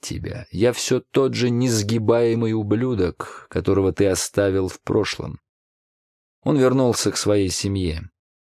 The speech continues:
Я весь перелет чувствовал его пристальный взгляд на затылке. Мне нужна невеста и поскорее, вызывающая симпатию сми, чтобы уравновесить то,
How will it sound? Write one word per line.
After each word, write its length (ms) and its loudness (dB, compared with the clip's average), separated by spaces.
Я 120 2
весь 220 2
перелет 420 2
чувствовал 600 0
его 260 2
пристальный 720 -2
взгляд 460 0
на 100 -2
затылке. 680 -2
Мне 320 0
нужна 640 0
невеста 640 -2
и 100 -2
поскорее, 960 -2
вызывающая 960 0
симпатию 800 -2
сми, 580 -4
чтобы 480 0
уравновесить 880 0
то, 360 0